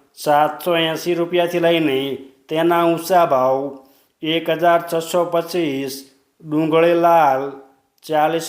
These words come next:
રૂપિયાથી લઈને તેના ઊંચા ભાવ બસો ને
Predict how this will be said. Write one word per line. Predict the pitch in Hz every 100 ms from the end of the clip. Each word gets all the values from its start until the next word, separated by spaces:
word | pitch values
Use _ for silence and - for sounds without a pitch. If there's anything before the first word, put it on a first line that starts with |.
| 175
રૂપિયાથી | 165 175 175 175
લઈને | 170 170 143 135 139 131 - _ -
તેના | 165 175 175
ઊંચા | 175 165 175 175 165
ભાવ | 131 135 135 143 - - _ - 165
બસો | 151 151 175
ને | 170